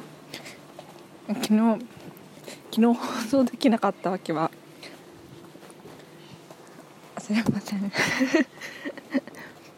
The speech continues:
<laughs> 寝ちゃいました。<laughs> いや、あの、あの、えっと、毎週水曜日は、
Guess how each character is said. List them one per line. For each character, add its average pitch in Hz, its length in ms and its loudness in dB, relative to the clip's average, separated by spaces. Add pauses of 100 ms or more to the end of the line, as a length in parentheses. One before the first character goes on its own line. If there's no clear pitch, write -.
(840)
<laughs> - 0 -
寝 180 140 0
ち - 160 -4
ゃ 247 40 4
い 269 120 4
ま 233 160 0
し - 180 -12
た。 - 160 -6
<laughs> - 80 -6 (1800)
い 285 60 4
や、 294 100 6
あ 247 180 2
の、 254 220 0 (420)
あ 247 60 0
の、 220 160 2 (640)
え 220 80 -2
っ - 20 -2
と、 208 140 -6
毎 240 180 0
週 320 220 -2
水 311 240 0
曜 311 160 0
日 220 140 0
は、 190 180 0